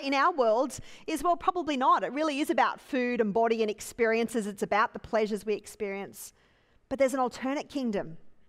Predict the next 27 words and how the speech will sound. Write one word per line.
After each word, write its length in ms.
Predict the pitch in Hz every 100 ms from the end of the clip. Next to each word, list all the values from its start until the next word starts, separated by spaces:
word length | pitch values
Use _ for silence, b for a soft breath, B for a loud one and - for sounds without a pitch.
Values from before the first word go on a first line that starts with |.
| _ _ _
Verse 160 | 247 247
twenty-six, 680 | - 262 240 - 277 - -
"Look 220 | 339 381
at 80 | 285
the 60 |
birds. 540 | 254 269 202 160 - - B B
They 100 | 277
don't 200 | 311 -
plant 500 | - 254 254 311 -
or 100 | 220
harvest 560 | - 233 262 285 277 247
or 80 |
store 340 | 214 - 247 254
in 100 | 240
barns, 460 | 208 220 247 262 - B
for 80 | -
your 140 | 262
heavenly 400 | 254 277 277 277
Father 320 | 269 262 226 214
feeds 420 | - 240 247 -
them. 300 | 185 175 170 _ _ _ b b b b
And 140 | 254 269
aren't 240 | 294 285
you 120 | 294
more 180 | 277 294
valuable 520 | 233 277 285 294 262 269
to, 200 | -